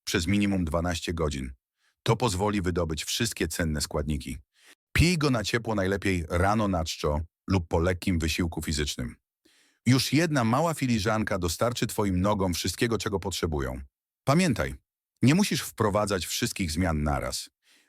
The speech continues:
Wybierz jeden produkt, który najbardziej ci odpowiada i zacznij od niego. Może to być łyżka pestek dyni rano lub szklanka soku wiśniowego wieczorem.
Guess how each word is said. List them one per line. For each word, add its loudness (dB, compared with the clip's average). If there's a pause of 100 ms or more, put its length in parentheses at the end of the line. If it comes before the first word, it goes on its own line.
Wybierz 2
jeden 2
produkt, 0 (100)
który 0
najbardziej 2
ci -4
odpowiada -2 (100)
i -2
zacznij 0
od -4
niego. -4 (640)
Może 4
to 0
być 0
łyżka 0
pestek -2
dyni 2
rano 0 (320)
lub 2
szklanka 0
soku -2
wiśniowego -2
wieczorem. -4